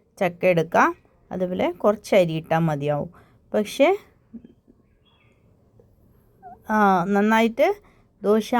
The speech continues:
ആവാത്ത ചക്കയാണെങ്കിൽ കൂടുതൽ അരിയും കുറച്ച് ചക്കയും ഇട്ടാൽ മതി. നമുക്കിതൊന്ന് ഇതുപോലെ അരച്ചെടുക്കാം.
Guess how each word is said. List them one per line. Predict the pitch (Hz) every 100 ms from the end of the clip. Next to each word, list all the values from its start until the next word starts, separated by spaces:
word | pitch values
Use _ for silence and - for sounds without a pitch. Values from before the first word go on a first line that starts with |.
| 196
ആവാത്ത | 185 233 262 311 285
ചക്കയാണെങ്കിൽ | 262 - 247 240 240 240 240 254 _ _ _ _ _ _ _ _ _ _ -
കൂടുതൽ | 269 294 294 254
അരിയും | 220 214 277 415 427 _ _ _ _ _ _ _ _ _ _ _ -
കുറച്ച് | 185 175 175 - 240
ചക്കയും | 185 - 165 240 392 _ - 170
ഇട്ടാൽ | 170 151
മതി. | 147 151 -
നമുക്കിതൊന്ന് | 240 277 285 226 214 262 381 _ _ _ _ _ _ -
ഇതുപോലെ | 175 170 156 233 381 - _ - 170
അരച്ചെടുക്കാം. | 160 165 165 190 143 - -